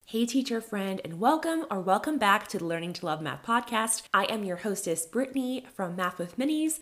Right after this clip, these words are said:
and I am so glad you're here, especially for this series where we're talking all about math anxiety. It's not the most fun topic. In fact, I would say it's not fun at all,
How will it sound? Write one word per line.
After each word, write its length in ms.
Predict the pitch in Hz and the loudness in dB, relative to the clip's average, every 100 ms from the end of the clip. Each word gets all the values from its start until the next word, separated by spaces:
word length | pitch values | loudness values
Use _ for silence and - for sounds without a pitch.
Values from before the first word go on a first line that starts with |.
| - | -6
and 140 | 214 - | -6 -4
I 60 | |
am 180 | 185 190 | -4 -4
so 200 | 185 196 | -2 -2
glad 240 | 190 175 170 | 0 0 0
you're 120 | 151 | -4
here, 340 | 151 151 139 | -4 -6 -6
especially 600 | - - - 254 277 285 | -4 -6 -2 -2 0 -2
for 100 | 240 | 0
this 240 | 226 208 208 | 0 -2 -2
series 400 | 185 170 170 - | -2 -2 -2 -4
where 100 | 185 | -2
we're 80 | 180 | -2
talking 420 | 180 - 170 175 - | -4 -10 -8 -8 -4
all 160 | 175 190 | -2 0
about 400 | 185 156 156 156 | 2 2 2 -2
math 300 | 151 147 151 | -4 -4 -4
anxiety. 720 | 143 147 131 131 85 156 - _ | -6 -2 -2 -2 -6 -8 -12 _
It's 200 | - - | -10 -8
not 220 | 240 247 294 | -2 -2 2
the 60 | |
most 320 | 320 269 269 | 2 2 0
fun 160 | 196 165 | -4 -4
topic. 480 | - 170 - - 202 | -6 -4 2 2 2
In 80 | 175 | -2
fact, 260 | 190 202 | -2 0
I 40 | 196 | -2
would 100 | 190 | -2
say 140 | 196 | -4
it's 140 | 190 190 | -2 0
not 280 | 185 - | 0 0
fun 160 | 165 160 | -4 -6
at 80 | 160 | -2
all, 320 | 143 143 - | 0 0 -2